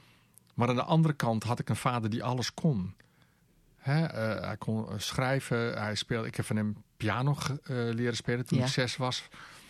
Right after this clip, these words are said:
Speaker 1: Ehm, eh, hij schilderde, ontzettend creatief. Mijn moeder zong altijd. Nou, ik was wel een, een, een, een bijzonder kind. Ik danste ook.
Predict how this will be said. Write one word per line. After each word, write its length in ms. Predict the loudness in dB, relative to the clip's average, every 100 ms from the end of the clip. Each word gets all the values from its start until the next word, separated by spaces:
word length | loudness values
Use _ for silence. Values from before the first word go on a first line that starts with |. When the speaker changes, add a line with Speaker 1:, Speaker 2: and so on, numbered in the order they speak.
| -20 -20 -20 -20 _
Speaker 1:
Ehm, 560 | 0 2 2 2 0 -2 -8 _ _ _ _ _
eh, 200 | -8 -6 -4 -2
hij 100 | 0
schilderde, 680 | 0 2 2 2 0 0 -2 -6 -20 -20 -4
ontzettend 640 | 0 0 2 2 4 2
creatief. 680 | 2 0 2 0 0 -2 0
Mijn 160 | 0 2
moeder 240 | 2 0
zong 220 | 0 0
altijd. 540 | 0 -2 -2 -2 -4 -8 -20 -20 -12 0
Nou, 140 | 2
ik 100 | 4
was 160 | 4 6
wel 260 | 4 4
een, 220 | 2 0 -2
een, 200 | 0 0
een, 240 | -2 -2
een 240 | -2 -2
bijzonder 340 | 0 0 0 -2
kind. 240 | -2 -2
Ik 140 | -2 0
danste 420 | 2 2 0 -2
ook. 340 | -4 -6 -10